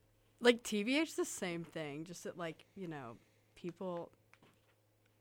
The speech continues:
aren't always gonna like you and aren't always gonna have their best interest for you, but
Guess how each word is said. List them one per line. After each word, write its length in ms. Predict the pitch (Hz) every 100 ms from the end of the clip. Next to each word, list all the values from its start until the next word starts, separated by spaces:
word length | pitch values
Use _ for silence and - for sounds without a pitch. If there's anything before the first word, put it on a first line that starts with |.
| _
aren't 260 | 175 185 190
always 340 | 180 180 175 -
gonna 200 | 180 170
like 340 | 170 175 -
you 340 | 202 196 202 -
and 160 | 185 185
aren't 280 | 127 180 -
always 280 | 180 180 -
gonna 160 | 185
have 220 | 180 175
their 120 | 175 165
best 300 | 165 175 -
interest 420 | 170 - 190 -
for 80 | 226
you, 380 | 220 233 233 202
but 280 | 165 156